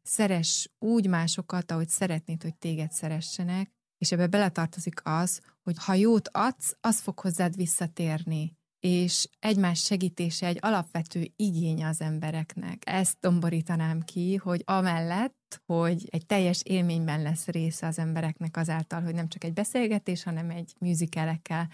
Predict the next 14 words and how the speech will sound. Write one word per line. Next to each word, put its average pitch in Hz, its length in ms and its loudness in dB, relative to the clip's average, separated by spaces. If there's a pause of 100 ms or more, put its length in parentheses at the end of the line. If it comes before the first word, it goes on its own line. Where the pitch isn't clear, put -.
(120)
illusztrált 165 720 -2
esemény 185 520 0
lesz, 262 360 -2 (140)
mert 165 160 0
beleillik 170 680 2
ugye 160 260 0
ez 151 200 -2
a 160 40 -2
sok - 260 -4
musical 165 600 0
ebbe 170 180 -6
a 170 100 0
történelmi 165 640 -2
vonulatba 208 680 0